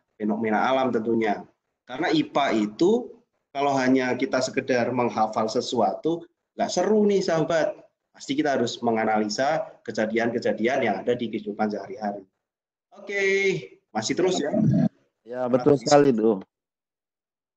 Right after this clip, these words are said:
Speaker 1: Jadi, tadi kan sekitar tujuh puluhan peserta nih.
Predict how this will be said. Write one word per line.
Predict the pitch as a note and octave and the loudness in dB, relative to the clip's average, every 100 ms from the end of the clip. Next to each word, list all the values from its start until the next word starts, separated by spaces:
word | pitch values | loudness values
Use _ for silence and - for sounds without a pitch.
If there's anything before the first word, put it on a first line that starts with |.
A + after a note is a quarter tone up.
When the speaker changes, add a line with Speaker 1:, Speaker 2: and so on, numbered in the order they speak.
| _ | _
Speaker 1:
Jadi, | A#2+ D3 D#3 - - - | -12 -2 -2 -2 -6 -6
tadi | A#2 C#3 | 0 2
kan | D3+ | 2
sekitar | - C3+ - C3+ C3 B2+ - | 0 -2 0 0 0 -2 -4
tujuh | C3+ C3 C3 | -2 -2 -2
puluhan | C#3 C3+ C#3 B2+ | 0 2 2 -2
peserta | - D#3 - E3+ E3+ | -4 -6 -4 -2 0
nih. | F3 C#3 G#2 | 2 0 -2